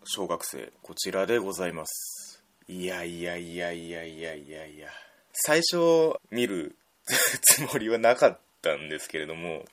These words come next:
どんどんこう、Twitter上での評判がね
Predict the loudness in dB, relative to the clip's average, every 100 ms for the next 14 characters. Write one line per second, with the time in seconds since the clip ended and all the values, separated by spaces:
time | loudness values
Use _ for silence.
0 | _ _ _ -16 -14 -6 -2 -2 -2 -4
1 | -6 -10 -8 -4 -2 -2 -4 -4 -6 -8
2 | -8 -10 -12 _ _ _ _ _ -6 -6
3 | -10 _ -4 0 2 2 0 0 -2 -6
4 | -6 -4 -2 -4 -6 -8 -10